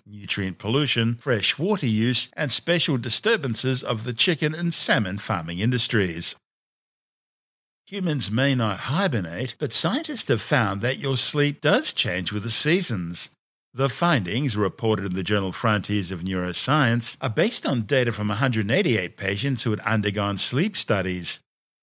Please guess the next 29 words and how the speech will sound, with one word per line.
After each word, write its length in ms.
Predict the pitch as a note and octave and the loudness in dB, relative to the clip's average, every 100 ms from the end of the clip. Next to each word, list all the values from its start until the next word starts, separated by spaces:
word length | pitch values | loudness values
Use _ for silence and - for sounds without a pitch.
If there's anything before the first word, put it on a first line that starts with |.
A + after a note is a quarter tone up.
| - | -10
It 160 | B3+ | -10
found 380 | - D#3 D3 C#3 | -4 -2 2 2
that 160 | A#2+ A#2 - | 0 -2 0
R 240 | D#3 C3 | 2 2
M 160 | A2+ C#3 | 2 2
E, 160 | D3+ | 2
or 140 | F#2+ F2+ | 0 -2
rapid 340 | B2 A2+ G2+ | -2 0 0
eye 220 | A#2+ G#3+ | 2 2
movement 420 | C#3 G2+ E2 F2 | 2 0 -4 -4
sleep, 400 | E2+ - G#2 C#3+ - - | -2 0 0 -2 -4 -4
that's 260 | A2 - | -4 -2
the 100 | - | -6
deepest 460 | F#2 F3 G#3+ A#2+ - | -2 2 2 2 0
sleep 320 | - F#2+ G2+ | 0 -2 -4
that 180 | - E2+ | -8 -4
people 340 | A#2 A2 F#2+ | 0 0 -2
have, 340 | F2 B2+ C3+ A#2 - | 0 2 2 -2 -6
tended 400 | - C4 E4+ - | 0 2 0 0
to 80 | F#3 | 0
be 140 | D3 | 2
thirty 440 | - E3 F#3+ G3 | 0 -2 -2 0
minutes 480 | D3+ B2+ A#2 - - | 0 2 0 0 -2
longer 460 | A#2 F#3 F#3 G2+ F#2+ | 0 2 2 0 -2
in 220 | F#2+ G#2 | -4 -2
winter 420 | G#3 G#3+ F#2+ F#2+ - | -2 0 -2 -6 -10
compared 440 | - G#3+ - F2 - | -4 -4 -2 -8 -2
to 80 | |
summer. 560 | - - D#3 C#3 F#2+ E2 | 0 2 4 2 0 -4